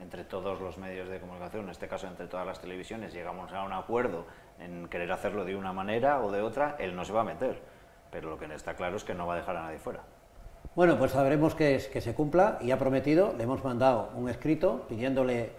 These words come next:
Speaker 2: eh, que nos firme esa autorización para estar en el campeonato y veremos a ver lo que sucede. Nosotros tenemos toda la intención de ir allí.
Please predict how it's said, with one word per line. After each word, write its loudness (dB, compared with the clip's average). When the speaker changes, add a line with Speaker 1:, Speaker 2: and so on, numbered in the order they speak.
Speaker 2:
eh, -8
que -4
nos -6
firme 2
esa -6
autorización 2
para 0
estar 2
en 0
el -2
campeonato 0
y -4
veremos -2
a 0
ver 0
lo 2
que -2
sucede. -2
Nosotros 0
tenemos 2
toda 6
la 6
intención 4
de 6
ir 4
allí. -2